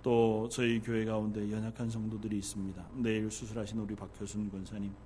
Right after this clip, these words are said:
항암 치료 받으시는 조경애 집사님, 또 여러 가지로 병원에 입원해 계시거나 요양 중이시거나, 또 연로하신 어르신들, 각 가정마다 가지고 있는 여러 기도의 제목들 하나님께서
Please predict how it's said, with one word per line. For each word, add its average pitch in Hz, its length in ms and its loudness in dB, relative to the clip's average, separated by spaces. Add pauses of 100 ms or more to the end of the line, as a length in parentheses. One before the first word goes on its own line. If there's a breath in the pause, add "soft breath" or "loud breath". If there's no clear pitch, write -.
(600 loud breath)
항암 120 260 2
치료 117 220 0
받으시는 107 500 0
조경애 104 440 0
집사님, 92 480 -8 (600)
또 117 480 4 (640)
여러 135 240 8
가지로 113 680 2
병원에 113 520 0 (600)
입원해 110 460 0
계시거나 95 760 -8 (100)
요양 98 340 -2
중이시거나, 92 680 -10 (400)
또 120 420 0
연로하신 131 500 0
어르신들, 113 640 -4 (440 loud breath)
각 143 180 4
가정마다 160 520 6
가지고 139 340 2
있는 123 460 4
여러 95 560 -2
기도의 131 380 -2
제목들 98 480 -10
하나님께서 139 400 -6